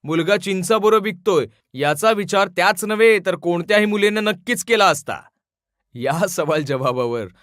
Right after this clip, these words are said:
आम्ही दोघेही खळखळून हसलो. माझ्या संसारात मी तृप्त आहे.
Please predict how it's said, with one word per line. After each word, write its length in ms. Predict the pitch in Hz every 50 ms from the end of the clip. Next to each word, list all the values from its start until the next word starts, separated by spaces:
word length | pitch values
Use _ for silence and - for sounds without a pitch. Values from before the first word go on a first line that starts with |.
| _ _
आम्ही 180 | - 127 151 160
दोघेही 500 | 139 139 127 123 107 139 160 147 143 156 147
खळखळून 500 | - 117 110 110 107 - 123 143 160 165
हसलो. 340 | 113 78 73 - - 62 55 _ _ _ _ _ _ _ _ _ _ _ _ _ _ _ _ _ _ _ _ _ _ _ _ _ -
माझ्या 320 | 139 156 170 170 190 208
संसारात 540 | - 190 175 170 165 - 180 185 185 185 180 180
मी 120 | 160 147 143
तृप्त 360 | 147 131 120 104 - _ -
आहे. 400 | 65 57 107 - - - _